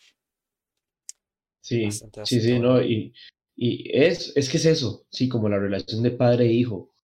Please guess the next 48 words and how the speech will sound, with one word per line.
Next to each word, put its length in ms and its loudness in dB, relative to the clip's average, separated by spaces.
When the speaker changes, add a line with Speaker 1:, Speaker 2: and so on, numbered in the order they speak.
Speaker 1:
¿Saben 400 2
cuántas 260 0
veces 280 4
hemos 220 0
cometido 360 -2
errores 360 -2
en, 200 -10
en 240 0
cuando 220 -2
nos 140 0
están 200 -4
contando 280 2
una 100 6
historia? 460 4
Es 100 -4
como, 200 -4
"Ah, 300 -12
ah, 140 -10
sí, 180 -8
sí, 300 -6
o 60 -12
sea, 180 -10
Speaker 2:
Sí, 220 -4
no, 180 -10
no, 180 -8
no 120 -8
se 120 -4
le 80 0
Speaker 1:
la 20 4
Speaker 2:
ve 100 2
como 200 0
el 80 4
Speaker 1:
historia 20 4
de 120 2
tu 100 0
Speaker 2:
valor 100 -6
que 100 0
hay 80 0
Speaker 1:
tierra". 20 -2
Speaker 2:
detrás, 420 -6
sí, 200 -10
sí, 180 -20
sí, 120 -20
porque, 280 -10
bueno, 260 -6
Speaker 1:
Exacto. 200 -20
Speaker 2:
a 140 -6
veces 680 -4